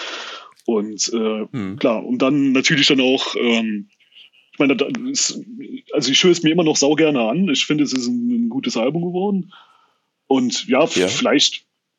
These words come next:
Speaker 1: hat die Musik die Leute überzeugt und nicht nur die, die, äh, die Werbung und so weiter. Ich kann's, kann's nicht sagen. Also, und
Speaker 2: Denkst du denn, dass, dass dafür so eine, so eine gewisse, ich meine,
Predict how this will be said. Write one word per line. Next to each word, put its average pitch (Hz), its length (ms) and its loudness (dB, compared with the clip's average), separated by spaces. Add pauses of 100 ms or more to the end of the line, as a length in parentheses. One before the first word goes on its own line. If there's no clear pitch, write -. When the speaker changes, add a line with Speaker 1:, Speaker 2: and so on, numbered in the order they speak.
(640)
Speaker 1:
hat - 320 -4 (100)
die 131 80 -6
Musik 131 560 -4 (460)
die 131 320 -8
Leute 165 280 2
überzeugt 151 540 0
und 123 140 2
nicht 143 200 2
nur 135 220 4
die, 117 380 2
die, 107 380 -2
äh, 104 460 -4
die 95 280 -14
Werbung 165 400 -2
und 147 120 -6
so - 140 -8
weiter. - 160 -4
Ich - 160 -4 (160)
kann's, - 420 -2
kann's 180 220 -2
nicht 156 80 -4
sagen. 147 340 -4
Also, 107 300 -6 (1080)
und 143 320 4 (560)
Speaker 2:
Denkst 104 440 -2
du 131 40 -2
denn, 117 160 2
dass, - 400 0
dass 101 200 0
dafür 101 260 0
so 101 100 -2
eine, 95 280 2
so 101 100 -4
eine 92 140 -4
gewisse, 90 580 0
ich - 140 -10
meine, 90 300 -2